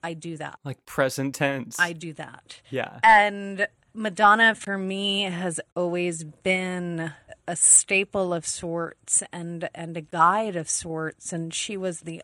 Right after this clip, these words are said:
Speaker 1: only one that I knew, and to a certain degree know, that allowed me to feel safe with being myself.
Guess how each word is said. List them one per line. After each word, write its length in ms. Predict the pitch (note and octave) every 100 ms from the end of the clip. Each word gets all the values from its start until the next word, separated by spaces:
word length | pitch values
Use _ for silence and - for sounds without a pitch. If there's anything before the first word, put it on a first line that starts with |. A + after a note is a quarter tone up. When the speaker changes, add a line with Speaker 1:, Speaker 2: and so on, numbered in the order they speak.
| -
Speaker 1:
only 420 | A3+ C4 C4+ A3
one 540 | E3 E3 D#3+ D#3+ D#3+ D#3+ _ _ _ _
that 180 | F3 E3+ _
I 240 | F#3+ F#3+ G3
knew, 760 | F#3+ F#3+ A3+ B3 E3 E3 D3 F3+ -
and 120 | G3+
to 140 | - D4+
a 60 |
certain 300 | D4 C4+ A#3
degree 340 | G3 - F3 E3+
know, 640 | E3 F3 G3 G3+ E3 C3 _ -
that 460 | E3+ F#3 F3+ E3+ - -
allowed 640 | G3 F#3 F3 F3 F#3 F#3
me 380 | F#3+ F3+ E3+ E3+
to 400 | E3 - - F#3
feel 340 | - - F3 E3
safe 960 | - - - F3+ D#3+ D3 - - - - _ _ _ _ -
with 340 | F3+ F3+ D#3+
being 400 | - F#3 F3+ F3+ E3+
myself. 1080 | D#3 D#3 - - C#3+ F2 - - - -